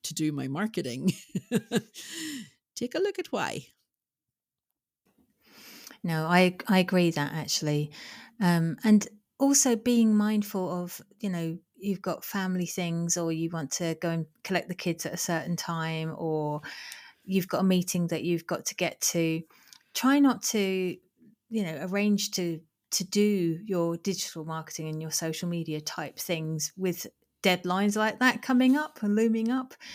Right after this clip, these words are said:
Speaker 2: Um, try and schedule ahead. But I, I suppose at the end of the day,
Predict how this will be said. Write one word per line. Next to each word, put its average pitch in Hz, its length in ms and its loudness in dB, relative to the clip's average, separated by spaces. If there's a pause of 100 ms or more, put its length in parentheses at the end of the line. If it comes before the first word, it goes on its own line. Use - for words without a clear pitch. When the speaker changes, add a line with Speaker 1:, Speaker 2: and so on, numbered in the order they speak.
(340)
Speaker 2:
Um, 180 540 -2
try 196 220 -4
and 180 320 -2
schedule 196 440 -4
ahead. 165 460 -2
But - 180 -8 (920)
I, 247 180 0
I 254 100 0
suppose 311 400 0
at 240 140 -2
the 247 80 2
end 233 120 4
of 220 60 -2
the 208 60 -4
day, 196 420 -4